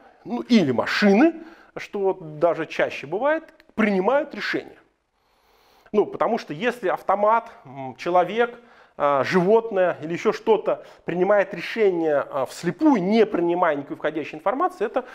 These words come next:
такое бывает, но это просто, так сказать, э, некий генератор чего-то, да, так сказать, это ту-,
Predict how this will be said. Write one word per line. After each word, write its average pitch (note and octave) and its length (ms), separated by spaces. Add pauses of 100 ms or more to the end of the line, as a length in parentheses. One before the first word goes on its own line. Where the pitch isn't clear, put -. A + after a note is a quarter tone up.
(180)
такое G#3+ 240
бывает, C#4 360
но G#3+ 100
это C#4 140
просто, - 340
так D#3 140
сказать, - 280
э, C#3 160
некий F3+ 240
генератор F#3 600 (420)
чего-то, E3 440
да, C#3 140
так B2+ 140
сказать, - 280
это C3+ 180
ту-, - 180